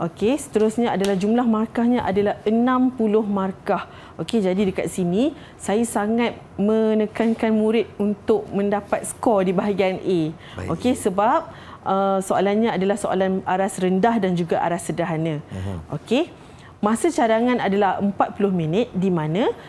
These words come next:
Speaker 1: satu soalan saya sa-, uh, saya sarankan murid untuk menjawab dalam tempoh tiga minit.
Speaker 2: Mhm.
Speaker 1: Okey, macam saya kata, uh, kalau in case katakanlah macam soalan tu susah, kita pergi kepada soalan seterusnya.
Speaker 2: Mhm.
Speaker 1: Dah selesai,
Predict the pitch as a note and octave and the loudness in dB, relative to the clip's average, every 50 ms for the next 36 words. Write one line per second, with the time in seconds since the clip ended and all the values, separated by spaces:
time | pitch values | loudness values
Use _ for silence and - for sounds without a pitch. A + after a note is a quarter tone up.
0 | - - - - G3+ F3+ F#3 - - E4 D#4+ - - - - F3+ E3+ E3+ E3+ G3 | -20 -12 -6 -4 -2 -2 -2 0 0 -2 0 0 -2 0 0 0 2 2 2 2
1 | B3 D4+ D4+ - - - A3 G3+ G#3+ A#3 A#3 - - - A3 G#3 G3+ - F#3+ F#3+ | 2 0 -2 -4 -4 -4 -2 0 0 0 -2 -2 -2 -2 -2 -2 0 0 0 0
2 | F#3+ F#3+ - A3 A3 - - A3 A3+ A3+ A3+ A3 A#3 G#3+ G3+ G3+ G#3 A3+ A#3 - | 0 0 0 -2 0 0 0 0 2 2 2 0 0 0 2 2 2 2 0 0
3 | - G3+ G#3+ - G#3 F3+ G3 F#3+ G#3 G3+ G#3+ G3+ F3 G3 G3 G3+ G3+ G3 G#3 G#3 | 0 -2 -2 -2 -2 -2 0 0 2 2 0 0 0 0 0 0 2 2 0 0
4 | G3+ - A3+ B3 - - G3 F3 E3+ G#3 F#3+ F#3+ F3+ F3+ F3+ E3+ - - - - | 2 2 0 0 0 0 0 2 2 2 2 2 2 2 0 0 -2 -6 -10 -12
5 | G2+ F#2 E2+ F2+ D#3+ D#3+ - A#3+ B3+ A#3 G3 E3+ F3 E3 - F#3 F3 F3+ F3+ - | -10 -8 -6 -4 -4 -2 0 0 0 0 0 0 -2 -2 -2 -2 -2 -2 -4 -4
6 | - B3+ D4 F#4 G4+ G4 - - - - - - - - F3+ F3+ F3+ F3+ F3+ - | -2 0 0 0 0 -2 -6 -18 -18 -20 -16 -8 -4 -2 -2 0 0 -2 -2 -4
7 | - - - - - - - - - - G3 G#3 A3 A#3 A3 A3 - G#3+ G#3+ - | -8 -12 -20 -20 -20 -20 -20 -8 -2 0 2 4 4 4 2 2 2 0 2 2
8 | A#3+ - - G#3 - - G#3 G3+ G3+ G3+ - - A3 - - - F#3+ G3+ G#3 G#3 | 0 0 0 -2 0 0 2 2 2 2 0 0 0 0 0 0 2 2 2 2
9 | A3 - A3+ G3 - G3+ F3+ - - - G#3+ C4 - - - - - - - A#3 | 2 2 0 0 0 -2 -2 -2 0 0 0 0 0 -6 -14 -18 -20 -10 -6 -6
10 | A3 - - - - C4 B3+ B3 C4 - - C4 A3+ A#3 D4 C4+ - - - F#3+ | -6 -6 -4 0 2 2 2 0 -2 -4 -2 -2 0 0 -2 -2 -4 -4 -6 -2
11 | - G3 F#3 G3 G#3 - - - F#3+ F#3+ F#3+ - - - F#3 F#3+ F#3+ F#3+ - - | -2 0 0 0 0 0 0 0 0 0 -2 -2 -4 -2 0 0 0 0 -2 -4
12 | E3 D#3+ D#3+ D3 D3 D3 - - - E2+ E2+ F#2+ - F3+ G3 - - F3+ F#3+ F#3+ | -2 -2 -2 -2 -4 -8 -10 -12 -12 -10 -6 -4 -4 -4 -4 -2 -2 -2 -2 -2
13 | - - D4 C#4 | -2 0 0 2